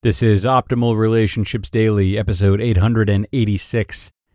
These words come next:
Effectively Respond to Danger by Calming Your Daily Worries, by Ingrid Y. Helander of Ingrid Y Helander L M F T dot com.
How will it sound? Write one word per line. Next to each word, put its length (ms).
Effectively 640
Respond 560
to 80
Danger 680
by 140
Calming 480
Your 160
Daily 340
Worries, 640
by 220
Ingrid 280
Y. 300
Helander 500
of 200
Ingrid 360
Y 260
Helander 520
L 180
M 220
F 180
T 340
dot 360
com. 440